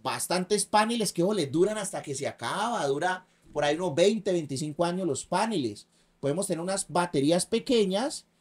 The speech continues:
que solamente nos sirvan más que todo en caso de, de que, ¡pum!, se, se fue la energía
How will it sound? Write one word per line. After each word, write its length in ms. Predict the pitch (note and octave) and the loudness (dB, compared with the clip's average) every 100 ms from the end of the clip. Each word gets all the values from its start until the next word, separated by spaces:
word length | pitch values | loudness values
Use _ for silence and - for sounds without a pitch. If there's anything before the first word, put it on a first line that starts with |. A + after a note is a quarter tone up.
| _ _ _ _ | _ _ _ _
que 120 | F#3+ | 4
solamente 440 | F#3+ A3 A#3+ A#3 | 4 2 2 2
nos 160 | B3 F#3+ | 2 4
sirvan 320 | G#3 G3 A3 | 2 2 2
más 160 | G#3+ G#3+ | 2 2
que 140 | A#3 | 0
todo 220 | - A3 | 2 2
en 100 | A3 | 2
caso 380 | G#3 A3 G#3+ A3+ | 2 2 4 2
de, 440 | G3 F#3 E3 D3+ C#3+ | 4 6 6 4 2
de 120 | C#3+ | 0
que, 160 | D#3 C#3+ | -2 2
¡pum!, 400 | D4 F4+ D#4+ A3 | 6 6 6 0
se, 180 | G3+ F#3 - | -2 -2 -6
se 200 | F#3+ E3 | -2 0
fue 100 | G#3 | 2
la 100 | B3+ | 2
energía 540 | G3+ D3+ D4 C#4+ - | 2 2 2 2 -2